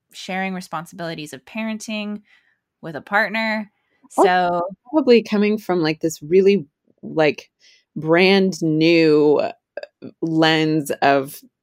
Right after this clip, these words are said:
Speaker 2: the late sixties and early seventies, where there was thought given to parenting and thought given to what childhood is. Like, part of me really feels like up until that point in history, like, there wasn't that much, like,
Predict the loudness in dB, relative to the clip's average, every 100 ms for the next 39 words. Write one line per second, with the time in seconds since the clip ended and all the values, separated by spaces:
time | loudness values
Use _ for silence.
0 | _ 0 2 4 2 2 0 -8 -4 -4
1 | -4 -4 -2 -2 -2 -4 -6 -4 -4 -6
2 | -2 0 0 0 0 -2 -6 _ -2 0
3 | 0 -2 -4 -4 -4 -8 -8 -6 -6 -6
4 | -8 -8 -8 -6 -6 -6 -8 -6 -4 -4
5 | -4 -2 -2 -2 -6 -6 -6 -6 -6 -6
6 | -6 -8 -8 -10 -10 -2 -2 -4 _ -20
7 | _ _ _ 0 4 6 4 2 6 6
8 | 4 4 2 4 0 -2 -4 -6 -6 -4
9 | -4 -2 -4 -8 _ -6 -2 -2 -6 _
10 | -6 -6 -4 -6 -6 -2 0 2 0 0
11 | 0 0 -2 -8 -10 -4 -2 -2 -4 -4
12 | -4 -6 -6 -8 -6 -4 -6 -10 -20